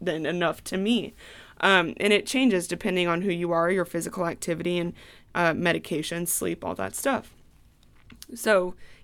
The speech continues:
eat enough. Okay, what's the second one? The second one is to preserve fat-free mass,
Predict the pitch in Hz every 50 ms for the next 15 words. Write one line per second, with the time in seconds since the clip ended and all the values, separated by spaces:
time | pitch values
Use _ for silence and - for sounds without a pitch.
0 | - - - 214 220 214 196 180 - - - - - - 185 202 190 170 - -
1 | - 196 226 226 190 190 - 190 - - - - - - 233 - - - - -
2 | - - - - - 240 233 233 214 202 196 185 185 - - - - 220 214 190
3 | 180 180 175 175 180 180 - - - 175 165 165 - - - - 180 175 165 165
4 | 160 151 - - - - - -